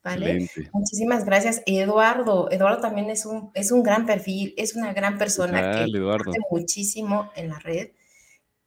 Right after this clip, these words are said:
Speaker 1: También nos
Speaker 2: Justo,
Speaker 1: está
Speaker 2: justo
Speaker 1: acompañando
Speaker 2: vengo
Speaker 1: este
Speaker 2: regresando de Guatemala, estuve en Guatemala la semana, entonces
Speaker 1: Ajá.
Speaker 2: sí, eh, abrazo a toda la gente por allá.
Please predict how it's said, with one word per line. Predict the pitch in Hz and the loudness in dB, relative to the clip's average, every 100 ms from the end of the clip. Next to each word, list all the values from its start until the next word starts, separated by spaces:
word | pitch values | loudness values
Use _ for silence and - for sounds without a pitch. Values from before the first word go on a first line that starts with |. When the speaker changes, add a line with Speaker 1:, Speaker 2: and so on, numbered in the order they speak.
| _ _ _ | _ _ _
Speaker 1:
También | 190 180 180 | 0 2 2
nos | 190 | 0
Speaker 2:
Justo, | 190 180 | -2 -4
Speaker 1:
está | 180 | -2
Speaker 2:
justo | 190 180 | 0 2
Speaker 1:
acompañando | 117 113 95 | 2 2 0
Speaker 2:
vengo | 107 104 | 0 0
Speaker 1:
este | |
Speaker 2:
regresando | 95 90 107 107 | -2 -2 2 4
de | |
Guatemala, | 95 85 87 95 95 82 | 4 2 0 0 0 -2
estuve | - 95 | -4 -6
en | 92 | -6
Guatemala | 87 87 90 90 87 80 - | -6 -4 -2 -2 -4 -6 -12
la | 85 | -16
semana, | - 87 87 85 78 _ _ - | -12 -8 -6 -8 -10 _ _ -16
entonces | 78 - 82 123 185 | -14 -10 -10 -10 -10
Speaker 1:
Ajá. | |
Speaker 2:
sí, | 156 82 _ _ _ _ _ | -8 -10 _ _ _ _ _
eh, | - 73 - - - | -12 -10 -10 -12 -4
abrazo | 78 85 87 78 | 0 0 -2 -6
a | |
toda | 85 82 | -4 -4
la | |
gente | - 80 - | -6 -12 -12
por | - 71 | -8 -8
allá. | - | -8